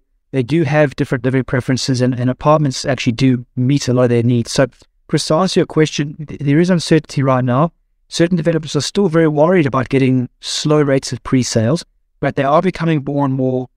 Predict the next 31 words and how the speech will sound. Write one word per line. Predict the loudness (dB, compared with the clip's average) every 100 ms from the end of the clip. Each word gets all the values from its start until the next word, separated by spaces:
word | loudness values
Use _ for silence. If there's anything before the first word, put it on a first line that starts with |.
| -8
confident | -2 -2 0 -2
knowing | 0 2 2
that | 0
it | 0
takes | 0 -2
two | -4 -6 -6
to |
four | -4 0 4
years | 4 2
to | -4
deliver | -4 0 2 2
the | 0
stock. | -2 0 0 0 -6 -20 _
And | 0
they | 0
can | 0
see | -8 -6 -4 -2
that | 2 0 -2 _ _ -6
if | -6 -2
all | 0
their | 0
competitors | 0 -2 0 -2 -2 -2 -4 -4
don't | -2 0
proceed | -2 -6 0 0 2
either | 2 0
because | 0 -2
the | -6
projects | 0 0 0 0
don't | -2
stack | 0 -2 -2 -2
up, | -2